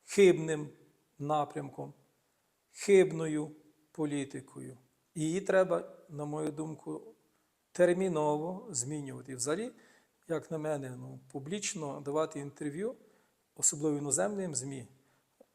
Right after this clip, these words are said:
мають, ну, по великому рахунку: це Верховний Головнокомандувач Президент України, міністр закордонних справ України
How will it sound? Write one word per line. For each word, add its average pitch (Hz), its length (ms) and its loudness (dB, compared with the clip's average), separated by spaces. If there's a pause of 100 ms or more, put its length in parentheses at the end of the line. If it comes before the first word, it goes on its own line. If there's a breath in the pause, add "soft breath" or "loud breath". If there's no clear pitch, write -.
(120)
мають, 151 580 0 (400)
ну, 143 220 -10
по 165 160 2
великому 160 380 2
рахунку: 151 760 -4
це 135 320 -4 (480)
Верховний 180 440 2
Головнокомандувач 156 580 0
Президент 156 540 -4
України, 202 520 -4 (680 soft breath)
міністр 147 800 -2 (400)
закордонних 151 640 2
справ 220 380 6
України 202 680 0